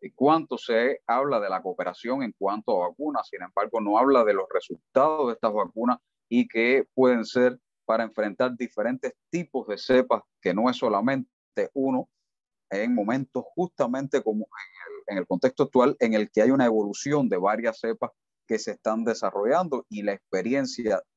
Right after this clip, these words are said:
de esta, por citar solo un ejemplo, es interesante. Indudablemente,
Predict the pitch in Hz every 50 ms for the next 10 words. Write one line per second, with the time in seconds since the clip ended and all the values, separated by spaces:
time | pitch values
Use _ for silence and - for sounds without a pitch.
0 | _ - 104 110 123 151 143 147 _ _ - 107 107 - _ _ _ _ _ _
1 | - 107 104 98 - - 98 87 127 123 123 117 - - 135 127 123 131 131 127
2 | 117 107 107 110 110 107 - 123 120 113 - _ _ _ _ _ - 107 107 107
3 | 123 117 - - 107 95 87 85 - - 73 - - _ - - _ _ _ _
4 | _ _ _ _ _ _ _ _ _ _ _ _ - 131 135 143 156 170 180 175
5 | 175 170 165 160 165 165 160 - - 170 165 - -